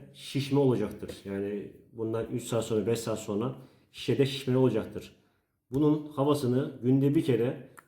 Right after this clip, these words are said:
şöyle ufak bir tıs yapıp havasını az bir şey almanız lazım. Çok fazla değil, üç beş saniye alsanız yeterli. Yoksa bu çok şişer, yeminiz ziyan olur.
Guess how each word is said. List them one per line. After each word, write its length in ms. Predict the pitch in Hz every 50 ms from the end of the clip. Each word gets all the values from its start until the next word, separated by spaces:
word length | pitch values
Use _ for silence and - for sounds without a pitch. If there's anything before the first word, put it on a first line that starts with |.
| _ _
şöyle 120 | - 139 135
ufak 280 | 135 143 147 139 -
bir 180 | 143 139 135 139 139 - - - _ _ _ _ _ _ _ _ _ _ _ _
tıs 220 | - 151 143 -
yapıp 340 | 143 - 107 123 131 - - - - - _ - _ _ _ _ _ _ _ _ _
havasını 420 | 127 135 135 131 139 139 139 147
az 100 | 139 127
bir 60 | -
şey 100 | - 151
almanız 360 | 135 131 123 120 123 123 113
lazım. 340 | 117 104 101 95 98 98 95 - - 127 - - - - -
Çok 220 | - - 139 135 139
fazla 200 | 135 127 127 139
değil, 280 | 156 143 135 - - - - -
üç 160 | 131 - -
beş 140 | 135 127 127
saniye 300 | 131 131 123 123 127 123
alsanız 300 | 117 - 139 147 135 123
yeterli. 420 | 117 - 117 110 107 104 98 98 - - - - _ - - _ _ _ _ _
Yoksa 300 | 135 135 135 135 135 131
bu 420 | 135 147 151 147 147 147 - - - - - - _ _ _ _ _ _
çok 200 | _ - 147 139
şişer, 500 | - - 127 - - 127 139 - - - - - - - - _ - - _ _ - - - _ - - - -
yeminiz 540 | 117 117 117 117 120 123 123 127 143 135 117
ziyan 240 | 107 113 120 123 120
olur. 240 | 110 92 76 76